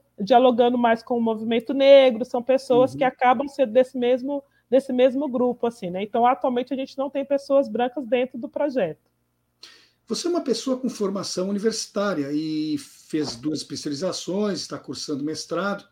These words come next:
Speaker 2: Como é que tu vê a questão das cotas dentro das universidades no nosso país?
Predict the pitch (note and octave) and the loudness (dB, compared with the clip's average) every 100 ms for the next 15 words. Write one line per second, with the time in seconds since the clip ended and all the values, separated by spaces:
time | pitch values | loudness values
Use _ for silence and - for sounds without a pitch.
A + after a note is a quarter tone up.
0 | _ _ _ _ _ _ D4 A4+ - C4+ | _ _ _ _ _ _ -8 -8 -4 -2
1 | D#4+ B3 - C4 A#3 - - A#3 A3+ D#3 | -2 -4 -4 -2 -2 -4 -4 -2 -2 -6
2 | B2+ E3+ F3+ E3+ D#3 D#3+ D#3 D3 D3 D3+ | -6 -6 -6 -8 -8 -6 -6 -8 -8 -8
3 | D#3+ C#3 D3 C#3+ - C3+ C3+ - | -10 -8 -8 -8 -8 -10 -8 -12